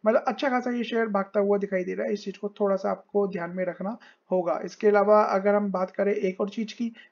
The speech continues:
तो यहाँ पर अगर हम देखते हैं एक कप with handle pattern भी बनता हुआ, अ, यहाँ पर से अगर हम देखते हैं, हम्म, तो अगर हम यहाँ पर से देखते हैं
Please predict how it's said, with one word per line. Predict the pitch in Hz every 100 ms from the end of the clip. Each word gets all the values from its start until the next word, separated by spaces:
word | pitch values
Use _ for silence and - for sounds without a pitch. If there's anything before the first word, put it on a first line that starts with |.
| -
तो | 208
यहाँ | 202
पर | 202 220 220 -
अगर | 196 208
हम | 208 196
देखते | 190 -
हैं | 208
एक | 202 202
कप | 214 196
with | 208
handle | 190 190 196
pattern | 196 202 202
भी | 196
बनता | 196 190 196
हुआ, | 190 196
अ, | - 185 180
यहाँ | 185 185
पर | 185
से | 190 190
अगर | 185 185
हम | 180 185 -
देखते | 175 170 175 - 180
हैं, | 156 _ _ _ _ _ - _ 220
हम्म, | 196 165 156 151 -
तो | 196
अगर | 175 185
हम | 185 190
यहाँ | 175 -
पर | 185
से | 196
देखते | 170 160 -
हैं | 185